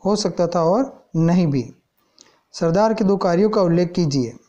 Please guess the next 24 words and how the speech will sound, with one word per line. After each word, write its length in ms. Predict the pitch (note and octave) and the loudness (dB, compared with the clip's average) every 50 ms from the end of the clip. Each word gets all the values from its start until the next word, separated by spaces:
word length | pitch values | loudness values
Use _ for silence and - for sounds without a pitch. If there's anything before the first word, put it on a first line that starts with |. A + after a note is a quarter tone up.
| _ _ _ _ _ - - _ _ _ _ - | _ _ _ _ _ -20 -20 _ _ _ _ -2
विशेष 400 | D#3 E3+ E3+ - A3+ A3 G#3+ - | -2 -2 0 2 0 0 0 -2
अनुष्ठान 500 | - E3+ F3 F3+ F3 F3+ - G3+ G3 F#3+ | -2 0 0 0 0 0 0 0 0 2
का 80 | F#3+ F3+ | 0 0
संचालन 480 | - E3+ D#3 D3+ F3+ F3 F#3 G3 G#3 | 0 -2 -2 0 0 0 2 2 2
करना, 340 | F#3+ G3+ G3+ G#3 G#3+ A3+ A#3 A3+ - - _ _ _ _ _ _ _ | 2 2 2 2 2 0 0 -4 -10 -16 _ _ _ _ _ _ _
युद्ध 300 | F#3 G3+ G#3+ F#3+ A3 F#3 | -2 0 2 2 0 0
के 80 | A3+ F#3+ | 0 0
समय 240 | - G3+ F#3+ F#3+ F#3 | 0 0 2 0 0
सेना 280 | - - E3+ E3 E3+ | 0 0 0 0 0
का 120 | E3 F3 D#3+ | 0 0 0
नेतृत्व 520 | D3+ D3+ D3+ - G#3 G#3+ G#3 A3+ B3 C#4 C#4 - - - _ _ _ _ | 0 0 -2 0 -2 0 0 2 0 0 0 -4 -12 -20 _ _ _ _
करना। 400 | - F3+ E3 D3 C#3 C3 B2 A#2+ - - _ _ _ _ _ _ _ _ _ _ _ _ _ _ _ _ _ _ _ _ _ | -4 -2 -2 0 -2 -2 -4 -6 -10 -18 _ _ _ _ _ _ _ _ _ _ _ _ _ _ _ _ _ _ _ _ _
ऋग्वेद 420 | D3+ E3+ F#3+ F#3 G#3 A3+ A#3 A3+ A#3 | -2 0 0 2 2 2 2 0 0
के 120 | - A3+ | -2 -2
पुरुष 280 | A3 A3 A3 A#3 A3 - | 0 2 0 0 0 0
सूक्त 200 | A3 F#3+ G#3+ - | -4 -4 -4 -2
के 60 | G3+ | -2
अनुसार 560 | F#3 F3 F#3 F3+ - A3+ G#3 E3+ C#3+ C#3+ E3 F3+ - _ _ _ _ _ | 0 2 0 0 0 0 0 0 0 -2 -4 -8 -12 _ _ _ _ _
चार 260 | - F3 F3 F#3+ G#3 G3+ | -2 0 2 2 2 2
वर्णों 280 | F#3 F3+ F3+ F#3 F#3+ | 2 2 2 2 2
की 120 | F3 - F3 | 0 0 -2
उत्पत्ति 360 | E3 - F#3 F3 - A3+ G#3 | -2 -2 -4 -2 -2 -2 -2
कैसे 320 | G#3+ - G3+ F#3 - G#3 | 0 0 -2 0 0 0
हुई। 240 | F3 C#3+ C3+ B2+ B2+ | 0 0 0 -2 -4